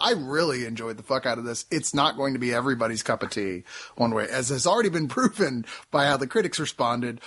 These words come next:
although both, uh, Twitch and Bloody Disgusting gave it exceedingly high marks. Uh,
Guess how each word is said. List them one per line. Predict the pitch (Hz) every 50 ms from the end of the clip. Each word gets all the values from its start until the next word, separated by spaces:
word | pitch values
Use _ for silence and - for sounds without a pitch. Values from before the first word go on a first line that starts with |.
| - -
although | - 151 165 156 175 165 160 147
both, | 131 165 165 156 - 160
uh, | 151 143 139 131 127 127 -
Twitch | - - 196 196 190 - -
and | 165 151
Bloody | 139 143 139 139 139
Disgusting | 123 123 - - 139 139 147 - - 123 113
gave | 110 117 120 113
it | 113 - -
exceedingly | 127 120 - - 165 165 160 151 139 127 123 120
high | 107 131 120 120
marks. | 113 117 120 113 98 95 - - - - - - - - - - - - _
Uh, | - 110 123 113 104 101 104 107